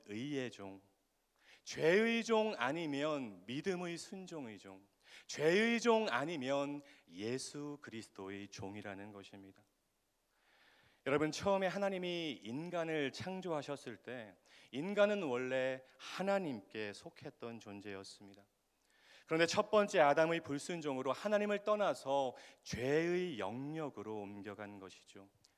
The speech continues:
죄의 종이 된 것입니다. 이렇게 희망이 사라진 인류를 위해서, 죄의 문제를 해결하기 위해서 예수님께서 십자가에서 죽으심으로 하나님과의 깨진 관계가 회복되었습니다.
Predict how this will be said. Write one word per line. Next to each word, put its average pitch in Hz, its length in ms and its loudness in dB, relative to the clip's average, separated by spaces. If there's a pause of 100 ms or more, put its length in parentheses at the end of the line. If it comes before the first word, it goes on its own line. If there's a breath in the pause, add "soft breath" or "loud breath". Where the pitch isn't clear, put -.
(120)
죄의 117 720 -4 (300 soft breath)
종이 110 440 -8
된 101 240 -12
것입니다. 98 500 -16 (880 soft breath)
이렇게 170 240 6
희망이 202 380 8
사라진 185 380 6
인류를 165 460 2
위해서, 131 880 -4
죄의 170 460 0
문제를 156 500 -2
해결하기 151 480 -2
위해서 117 640 -6 (340 loud breath)
예수님께서 202 840 2
십자가에서 196 800 4
죽으심으로 143 720 0 (180 loud breath)
하나님과의 214 920 4
깨진 185 600 -6
관계가 107 1000 -6
회복되었습니다. 101 920 -12